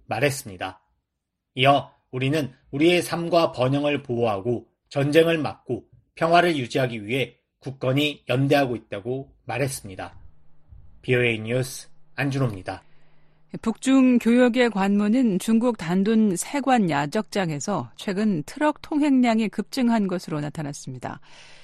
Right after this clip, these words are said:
Speaker 2: 신종 코로나 바이러스로 중단됐던 북중 육로 무역이 점차 회복되고 있는 것으로 보이는데요. 함지아 기자가 보도합니다.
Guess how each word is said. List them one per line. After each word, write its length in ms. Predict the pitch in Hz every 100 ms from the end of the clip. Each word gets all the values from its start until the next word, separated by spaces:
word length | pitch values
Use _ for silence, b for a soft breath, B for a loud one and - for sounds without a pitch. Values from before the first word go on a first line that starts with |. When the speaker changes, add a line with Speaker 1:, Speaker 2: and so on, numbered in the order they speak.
| b -
Speaker 2:
신종 360 | 294 262 285
코로나 300 | 269 294 277
바이러스로 540 | 262 254 247 240 240 233
중단됐던 800 | 226 214 214 196 190 208 202 185
북중 420 | 196 - 226 208
육로 380 | 190 240 269 247
무역이 640 | 196 160 139 175 151 139
점차 480 | 147 170 165 190 185
회복되고 540 | 247 320 302 277 240
있는 160 | 208 170
것으로 240 | 147 143
보이는데요. 580 | 147 170 143 131 135 185 B B B
함지아 360 | 320 294 277 240
기자가 360 | 180 143 131 123
보도합니다. 640 | 156 147 139 120 - -